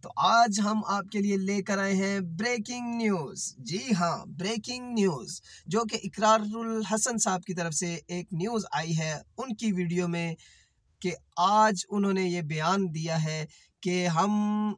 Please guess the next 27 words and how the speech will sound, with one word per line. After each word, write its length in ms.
हक 180
खतीब 420
से 200
एक 500
इल्तिजा 560
करते 380
हैं, 220
एक 280
रिक्वेस्ट 520
करते 320
हैं 380
कि 60
उनके 440
चेहरे 420
पे 160
जो 160
नूर 400
नज़र 280
आता 260
है 200
वीडियोज़ 640
में, 200
क्या 180
वो 200
न-, 380
सही 560
में 640